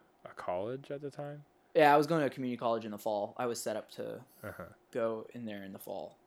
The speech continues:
Speaker 2: and, um, yeah, so I was concerned about working over the summer and raising money for that, and also, uh, playing shows with my band.
Speaker 1: Yeah.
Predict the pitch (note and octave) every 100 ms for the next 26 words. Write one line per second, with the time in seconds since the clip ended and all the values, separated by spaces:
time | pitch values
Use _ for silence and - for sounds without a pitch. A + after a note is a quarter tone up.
0 | _ B2+ G#2+ G#2+ G#2 F#2+ F#2 - _ _
1 | _ _ _ _ _ _ _ _ _ -
2 | A2 G#2 G2+ G2+ F#2 D2 B1 _ _ _
3 | _ _ _ _ _ _ _ _ _ _
4 | _ _ _ _ _ _ - C3+ B2 A2+
5 | G#2+ C3 - _ - - C3 A#2+ A#2+ A#2+
6 | - A2+ A2 A2 G#2+ A2 G#2+ - _ _
7 | _ _ _ A#2+ A2+ B2+ A#2 A2+ A2 A2
8 | - A2+ A2 G#2+ G#2 G#2 A2+ A2+ A2+ G#2+
9 | G#2+ A2+ G#2 G2+ G#2+ G#2+ - C#3 A2+ G#2+
10 | G#2 G#2 - G#2+ G#2 G2+ G#2+ - G2+ -
11 | - - - - _ _ _ _ - A#2+
12 | A2 G#2+ A2 G#2+ G2 G#2 F2+ F#2 - _
13 | _ - F#2 E2